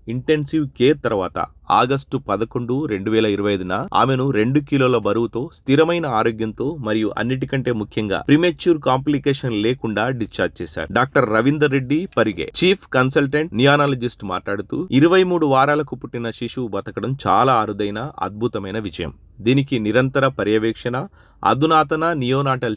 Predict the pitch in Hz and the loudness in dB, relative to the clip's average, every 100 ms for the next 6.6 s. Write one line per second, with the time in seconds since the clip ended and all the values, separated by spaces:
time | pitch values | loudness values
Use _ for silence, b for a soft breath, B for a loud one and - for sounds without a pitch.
0 | - 131 - - 110 113 143 113 131 151 | -6 -10 -10 -6 -4 -4 0 4 6 6
1 | 185 113 127 147 151 135 110 127 143 - | 4 0 2 4 2 0 -2 -2 -2 -4
2 | 113 131 180 160 139 127 - - 123 123 | -6 -4 -4 -4 -2 -6 -6 -6 -2 0
3 | 143 127 117 156 95 - 90 - 135 135 | 2 2 0 0 -4 -4 -6 2 2 4
4 | 143 147 156 190 104 143 156 160 147 175 | 2 0 -4 0 2 2 0 -2 -4 -6
5 | 170 - 135 135 143 139 110 82 78 78 | -10 -2 0 0 0 -4 -4 -8 -10 -12
6 | _ - 110 120 135 | _ -4 -2 0 -2